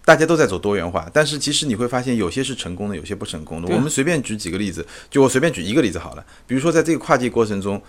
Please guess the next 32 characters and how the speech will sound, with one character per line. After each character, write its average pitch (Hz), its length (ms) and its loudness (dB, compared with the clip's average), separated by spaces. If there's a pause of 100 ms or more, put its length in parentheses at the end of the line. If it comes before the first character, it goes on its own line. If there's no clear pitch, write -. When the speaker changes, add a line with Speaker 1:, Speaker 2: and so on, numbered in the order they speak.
(520)
Speaker 1:
呃， - 100 -14
我 110 120 0
们 131 100 2
拿 135 80 4
奔 139 180 2
驰 123 140 -4
来 98 100 4
说， 101 300 -2 (160)
奔 175 100 2
驰 151 120 -4
最 196 160 4
成 98 180 -2
功 104 160 0
的 95 100 0
这 110 120 -2
么 101 100 -2
十 101 180 -4
几 104 180 -8
年， 80 200 -12 (240)
跨 - 160 2
界 110 140 -2
最 - 120 -4
成 101 160 -4
功 95 140 -4
的 85 60 -6
一 - 20 -6
款 - 180 -12
车 90 140 -12
是 92 80 -12
C 113 180 -4
L 107 80 0
S。 98 340 -4